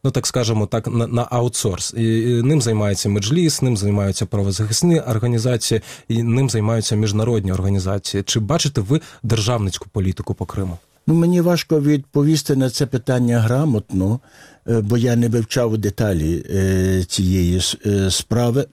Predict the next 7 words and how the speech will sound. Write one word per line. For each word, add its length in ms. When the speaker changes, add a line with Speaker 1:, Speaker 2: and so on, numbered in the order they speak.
Speaker 2:
<clears throat> 640
Я 260
лише 440
можу 340
підтвердити, 1000
що 760
здебільшого 1120